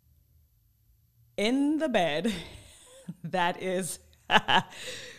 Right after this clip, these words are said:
the bed that, you know, um, my grandparents slept in, but later on in life, my grandmother moved into the back room, and then I started sleeping in this front room.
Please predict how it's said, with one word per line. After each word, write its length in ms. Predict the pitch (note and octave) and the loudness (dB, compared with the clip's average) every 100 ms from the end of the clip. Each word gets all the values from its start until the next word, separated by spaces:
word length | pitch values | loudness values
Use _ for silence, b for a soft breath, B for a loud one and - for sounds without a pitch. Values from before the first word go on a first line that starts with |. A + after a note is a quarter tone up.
| B _ | B _
the 180 | E3+ G3 | -4 -2
bed 360 | E3+ F#3+ G3+ F#3+ | 4 4 4 2
that, 420 | F3 E3+ E3 - | 2 2 -2 -4
you 140 | F3 | -4
know, 240 | E3 E3 E3 | -2 0 0
um, 520 | E3 D#3+ D#3+ D#3 D#3+ - _ _ _ _ _ _ _ _ | 0 0 -2 -6 -12 -16 _ _ _ _ _ _ _ _
my 180 | E3 F#3+ | 0 0
grandparents 580 | G3 G#3+ C#4+ A3 E3+ D#3+ | 4 4 4 2 -2 -2
slept 280 | F3 D#3+ - | -2 -2 -2
in, 220 | D#3 D#3+ | -4 -4
but 420 | C#3 E3 D#3 - - | -2 -2 -4 -8 -8
later 380 | D#3+ F3+ F#3 | -2 0 0
on 120 | F3 E3+ | 0 -2
in 220 | D#3+ D#3+ | -4 0
life, 340 | F3 F3 E3 | 2 2 0
my 140 | D3+ D3 | -6 -4
grandmother 440 | E3 E3+ E3 D#3 | -2 -2 -2 -4
moved 380 | D#3 E3 E3 C#3+ | -4 -2 -4 -6
into 320 | D#3 D3+ E3 | -8 -6 -8
the 80 | D3 | -6
back 360 | D#3+ D#3+ D#3+ | -2 -2 -2
room, 280 | D3+ D3+ D3 | -6 -8 -6
and 180 | C#3 C#3+ | -6 -6
then 180 | C#3+ C#3 | -8 -6
I 140 | D3 | -4
started 340 | D#3+ E3 D3+ C#3 | -4 -6 -6 -8
sleeping 560 | - D#3 - C#3 C#3 B B B B | -8 -8 -8 -8 -8 B B B B
in 240 | E3 D3+ D3+ | -6 -4 -4
this 220 | D3+ - | -6 -8
front 280 | E3 C3+ C3 | -10 -8 -8
room. 340 | C3+ A2+ | -10 -10